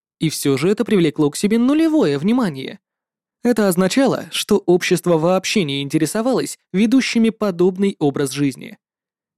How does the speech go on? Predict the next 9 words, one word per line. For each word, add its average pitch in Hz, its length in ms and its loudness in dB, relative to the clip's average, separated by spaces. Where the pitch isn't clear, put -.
Бедные, 143 640 -6
обездоленные 165 840 -2
и 180 160 -4
бездомные 160 640 -2
существовали 233 760 -2
в - 140 -12
каждом 208 420 -2
крупном 185 380 -2
городе 156 400 -4